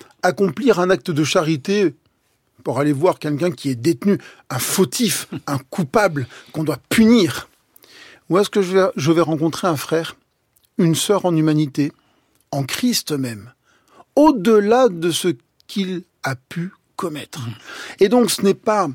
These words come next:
Speaker 1: ce qu'il a fait qui doit le caractériser, c'est ce qu'il est, et en cela, c'est mon égal. Chaque fois que je rentre en détention, je fais cette prière intérieure en disant, « Seigneur,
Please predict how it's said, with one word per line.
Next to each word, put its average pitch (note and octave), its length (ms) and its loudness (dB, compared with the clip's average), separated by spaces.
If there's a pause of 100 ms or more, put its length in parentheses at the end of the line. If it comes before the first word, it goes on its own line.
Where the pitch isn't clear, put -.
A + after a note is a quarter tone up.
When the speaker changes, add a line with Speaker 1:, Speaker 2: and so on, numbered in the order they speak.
(360)
Speaker 1:
ce - 220 -4
qu'il E3+ 260 0
a D3 80 0
fait B3+ 340 0
qui E3+ 160 -8
doit E3 140 6
le D3+ 100 2
caractériser, D3+ 840 -4 (580)
c'est - 160 -2
ce - 120 -2
qu'il D#3+ 380 -2
est, A3 200 0 (600)
et F#3+ 220 2 (260)
en F3 140 0
cela, E3+ 420 -2 (560)
c'est - 200 -8
mon C3 180 -4
égal. A#2 380 -8 (1300)
Chaque - 240 -2
fois A#3 100 2
que F#3 60 -4
je E3 80 2
rentre E3+ 320 2
en D#3 40 2
détention, C#3+ 640 -4 (640)
je D#3+ 160 2
fais G#3+ 160 -4
cette D3+ 220 -4
prière F3 340 0
intérieure D3+ 460 -2
en C#3+ 80 -2
disant, « C#3 200 -4
Seigneur, E3+ 380 -4